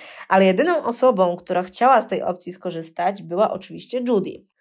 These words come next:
Krótko po wykupieniu tych polis, jeszcze w tym samym miesiącu, kobieta zaczęła rozpowiadać swoim bliskim, że John jest poważnie chory i prawdopodobnie odejdzie z tego świata.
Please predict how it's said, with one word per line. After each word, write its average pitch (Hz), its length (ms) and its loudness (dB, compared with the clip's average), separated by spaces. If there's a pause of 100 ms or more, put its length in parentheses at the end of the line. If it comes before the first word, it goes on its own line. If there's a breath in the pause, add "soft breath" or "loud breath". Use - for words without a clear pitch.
(160)
Krótko 285 380 2
po 214 380 2
wykupieniu 208 520 -4
tych 202 220 -10
polis, 175 420 -2
jeszcze 190 240 -8
w - 80 -18
tym 220 120 -8
samym 294 320 -4
miesiącu, 190 560 2 (460 loud breath)
kobieta 277 320 4
zaczęła 269 380 2
rozpowiadać 233 520 0
swoim 202 320 -4
bliskim, 185 640 -6
że 202 340 -2
John 208 180 -2
jest 196 200 -10
poważnie 185 420 -8
chory 233 420 -2 (400 soft breath)
i - 60 0
prawdopodobnie 208 640 -2
odejdzie 180 300 -2
z 185 60 -18
tego 175 200 -6
świata. - 380 -16